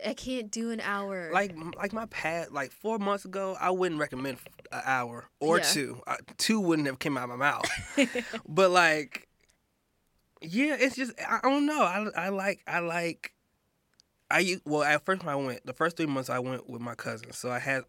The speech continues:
Speaker 2: partners. But now
Speaker 1: Right.
Speaker 2: they fell off, right? 'Cause
Speaker 1: Okay.
Speaker 2: people ha-, move on
Speaker 1: You're right.
Speaker 2: <laughs> and have lives. Uh, so, like, I had to go by myself, and, like,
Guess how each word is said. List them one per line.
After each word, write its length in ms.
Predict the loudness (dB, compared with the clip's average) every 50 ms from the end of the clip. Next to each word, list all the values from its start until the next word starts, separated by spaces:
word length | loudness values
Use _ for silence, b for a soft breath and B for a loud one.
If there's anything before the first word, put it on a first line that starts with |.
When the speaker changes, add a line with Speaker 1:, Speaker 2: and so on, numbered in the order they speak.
| _ -4
Speaker 2:
partners. 440 | 0 0 0 0 -2 -12 -14 -14 -12 -10
But 140 | -6 -2
now 200 | 0 2 4 4
Speaker 1:
Right. 180 | 2 2 -2 -4
Speaker 2:
they 220 | -2 0 0 0
fell 260 | -2 0 0 0 0 0
off, 360 | -2 -4 -8 -14 -16 -20 -16 -8
right? 280 | -4 -2 -2 -2 -2 -4
'Cause 160 | -2 2 2
Speaker 1:
Okay. 180 | 4 4 4 0
Speaker 2:
people 100 | -2 -2
ha-, 80 | -6 -10 -10 -6
move 220 | -4 -4 -4 -4
on 260 | -4 -4 -6 -6 -8 -6 -4
Speaker 1:
You're 140 | -2 0 6
right. 200 | 6 6 6 6 0 -16
Speaker 2:
<laughs> 120 | -14 -10 -6
and 80 | 0
have 160 | 0 0 2
lives. 460 | 2 0 0 0 0 0 -2 -4 -10 -16 B B B B B B B B -2
Uh, 240 | 0 0 0 -2 -2
so, 260 | 0 2 2 2 2
like, 200 | 2 2 2 2
I 40 | 4
had 160 | 4 2 2
to 40 | 2
go 80 | 0 -2
by 80 | -2 -2
myself, 460 | -2 -4 -6 -4 -2 -2 -2 -2 -2 -6
and, 80 | -6 -4
like, 280 | -4 -6 -6 _ -20